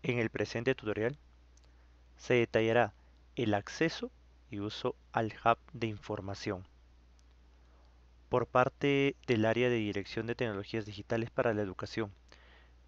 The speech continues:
conjuntamente con el área de Gestión de Virtualización de Contenidos y Coordinación de Virtualización de Contenidos.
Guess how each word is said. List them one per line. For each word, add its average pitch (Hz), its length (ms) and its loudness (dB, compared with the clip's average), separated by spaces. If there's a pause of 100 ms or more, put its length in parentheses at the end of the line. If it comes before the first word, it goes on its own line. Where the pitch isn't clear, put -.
conjuntamente 110 760 -6
con 113 160 -10
el 95 100 -4
área 95 200 0
de 104 40 -4
Gestión 107 380 -8
de 107 80 -6
Virtualización 98 400 -8
de 107 80 -10
Contenidos 123 560 -4 (480)
y 160 120 -6
Coordinación 135 720 0
de 117 160 0
Virtualización 104 880 -4
de 101 80 -6
Contenidos. 90 640 -10